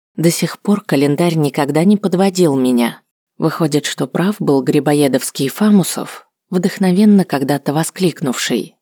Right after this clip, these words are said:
"Всё врут календари". Беременный частный детектив – это нечто из ряда вон выходящее. Клиентура может меня не понять. Следовательно,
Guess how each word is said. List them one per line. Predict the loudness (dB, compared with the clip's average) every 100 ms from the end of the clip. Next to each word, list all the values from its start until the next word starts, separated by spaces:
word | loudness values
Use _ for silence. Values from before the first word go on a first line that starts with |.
| _
"Всё | -12 -4 -2
врут | 0 -2 -4
календари". | -4 0 2 2 0 -2 -4 -12 _ _ _ _ _ _ _
Беременный | 2 4 6 6 6 6 4
частный | 0 -6 -2 -2 0
детектив – | 0 -2 -6 -6 -2 -2 0
это | -8 -4 -2
нечто | 2 2 0 0
из | 2 2
ряда | 2 2 0
вон | 2 2 2
выходящее. | 0 -2 0 0 0 -6 -8 -8 -8 -16 _ _ _
Клиентура | 0 0 0 0 0 0
может | 0 -2 -4
меня | -2 0 0
не | -2
понять. | 0 2 2 0 -8 -18 _ _ _ -12
Следовательно, | -2 0 0 -2 -4 -6 -6 -10